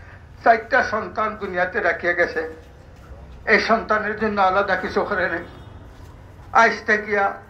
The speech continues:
অসুস্থ অবস্থায় দেশের থেকে আসলে বাবার ঘরে যাওয়া, বাবার অনুমতি ছাড়া কোনো পয়সা খরচ করা নাই।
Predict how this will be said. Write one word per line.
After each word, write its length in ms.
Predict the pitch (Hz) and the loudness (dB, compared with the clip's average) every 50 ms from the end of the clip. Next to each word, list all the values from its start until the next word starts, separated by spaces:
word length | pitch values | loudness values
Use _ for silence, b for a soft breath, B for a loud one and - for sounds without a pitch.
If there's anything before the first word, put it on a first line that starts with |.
| - - - - - | -20 -20 -20 -16 -2
অসুস্থ 500 | - 233 233 240 294 330 285 - - - | 0 2 2 2 0 -2 -4 -2 2 4
অবস্থায় 640 | 262 240 220 196 208 196 - - - 208 190 160 135 - - - - - - - - - - - - - - - - - - - - - - - | 4 6 6 4 4 2 2 0 0 2 2 2 2 -2 -8 -16 -20 -20 -20 -20 -20 -20 -20 -20 -20 -20 -20 -20 -20 -18 -18 -18 -18 -18 -2 2
দেশের 380 | 214 220 202 240 254 247 240 - | 2 4 4 4 2 2 2 0
থেকে 220 | 269 254 254 262 | -2 0 2 2
আসলে 560 | 240 226 226 - 247 254 269 269 262 240 233 226 - | 2 2 2 -2 -4 0 2 2 2 2 0 -2 -4
বাবার 320 | 208 214 208 208 220 220 | -4 -2 0 0 0 0
ঘরে 260 | 214 240 233 226 214 202 | 0 0 0 0 0 2
যাওয়া, 300 | 202 190 190 202 214 214 | 2 4 4 4 2 0
বাবার 360 | - 190 185 190 214 226 233 - - - - - - | 0 -2 2 2 2 2 2 0 -6 -14 -18 -16 -10
অনুমতি 480 | 208 208 220 220 214 233 233 233 247 226 | -8 -6 -4 -2 0 0 0 0 -4 -2
ছাড়া 260 | - 202 220 208 208 | 0 2 2 2 2
কোনো 260 | 208 214 208 202 202 | 2 -2 -4 -6 -4
পয়সা 280 | 196 202 208 - 208 196 | -4 -6 -4 -4 -4 -4
খরচ 320 | 190 190 180 180 175 175 | -2 -2 -4 -4 -6 -4
করা 240 | - 190 190 190 185 | -4 -2 -2 -2 -2
নাই। 220 | 175 180 180 175 | -2 -4 -6 -8